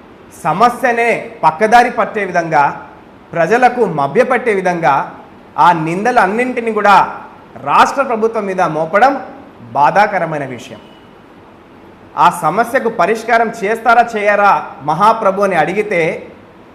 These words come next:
ఆ సిబ్బందికి నలభై లక్షలు ఎవరు కడతారు, ఆ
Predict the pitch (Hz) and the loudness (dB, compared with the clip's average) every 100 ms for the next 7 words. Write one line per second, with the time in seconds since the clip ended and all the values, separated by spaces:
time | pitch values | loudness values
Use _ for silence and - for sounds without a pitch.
0 | - 160 165 160 - 170 175 247 247 226 | 0 4 4 2 -6 -6 -2 -2 -2 -2
1 | 165 170 240 247 247 247 233 233 226 208 | 0 0 0 0 0 0 2 2 0 2
2 | 214 185 180 214 - - - - - 165 | 2 2 0 -6 -12 -20 -20 -12 0 0
3 | 165 | 2